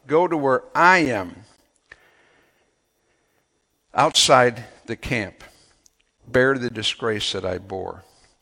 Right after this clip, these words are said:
And it's also the opportunity to not only see a bigger picture of God, but to see him show up in a bigger way. And you already heard about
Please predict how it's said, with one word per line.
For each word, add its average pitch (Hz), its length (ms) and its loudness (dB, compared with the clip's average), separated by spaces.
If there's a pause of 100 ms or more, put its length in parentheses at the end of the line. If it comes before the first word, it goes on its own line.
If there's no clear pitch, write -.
(840)
And 139 320 2 (1000)
it's - 160 -4
also 131 600 0 (540)
the 120 160 2
opportunity 120 720 0 (360)
to 110 100 -4
not 147 260 2
only 127 400 -6 (280)
see 180 380 -2
a 151 60 2
bigger 160 380 -2
picture - 460 -10
of 107 140 -8
God, 101 360 -4 (100)
but - 160 -4
to 110 80 -8
see 139 280 -2
him 120 240 -10
show 131 420 -4
up 123 340 -4 (680)
in 107 140 -8
a 107 60 -6
bigger 104 340 -6
way. 95 360 -8 (720)
And 139 100 -6
you 170 60 -2
already 160 160 0
heard 139 260 -2
about 110 380 0